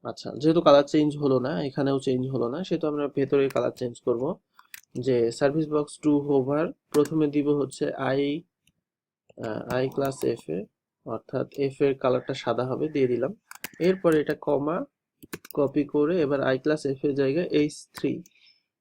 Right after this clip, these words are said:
তাহলে আমাদের এইটা হচ্ছে, আহ, সাদা আমরা দিয়ে দিলাম। এরপরে আমরা ট্রানজিশন সেট করব, অর্থাৎ আমরা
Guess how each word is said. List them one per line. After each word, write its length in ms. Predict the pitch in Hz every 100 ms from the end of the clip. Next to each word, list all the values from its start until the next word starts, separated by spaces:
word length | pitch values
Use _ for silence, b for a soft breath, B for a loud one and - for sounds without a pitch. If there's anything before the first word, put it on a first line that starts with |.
| -
তাহলে 260 | 135 151 294 359
আমাদের 280 | - 135 139
এইটা 360 | 131 139 135 139
হচ্ছে, 500 | 139 - - 135 117 - _ _ _ B B B
আহ, 160 | 104 110
সাদা 340 | - 135 127
আমরা 200 | 123 123
দিয়ে 220 | 120 135
দিলাম। 260 | 117 104 - _ -
এরপরে 320 | 175 175 180
আমরা 160 | 175 175
ট্রানজিশন 500 | 175 160 160 180 165
সেট 260 | - 139
করব, 260 | - 123 139
অর্থাৎ 460 | 196 - 156 143 -
আমরা 440 | 147 151 147